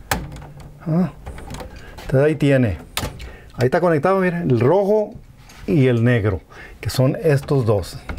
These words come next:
Dos, un breaker de veinte amperes, pero doble. Bien, amigos, pues vamos entonces ahora al, a la siguiente parte, que es el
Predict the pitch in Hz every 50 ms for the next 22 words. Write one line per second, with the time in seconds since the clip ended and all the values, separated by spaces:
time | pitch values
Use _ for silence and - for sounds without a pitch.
0 | - - 202 196 135 131 147 165 151 143 - 170 147 135 143 - - - - -
1 | - - - - 139 143 143 156 165 - - - 190 180 151 151 139 139 147 160
2 | 143 180 180 180 143 185 180 180 180 185 175 - - 165 143 131 127 120 117 131
3 | 135 123 107 110 98 90 80 - - - - - - - - - - - - -
4 | - - 139 175 214 226 233 233 226 220 208 175 139 160 156 147 165 202 226 208
5 | 202 190 175 226 220 208 208 185 190 208 220 220 214 202 196 - 165 143 147 147
6 | 139 123 117 110 107 - - - - - - - - - - - - - - -
7 | - - - - - 135 131 120 107 131 139 170 170 214 196 - 170 180 202 214
8 | 214 - 214 208 208 185 - - - - - - - - - - 139 135 139 151
9 | 170 190 180 151 - - - - - - - - - - - - - - - -
10 | - - - - - - - - 196 220 240 240 233 226 220 254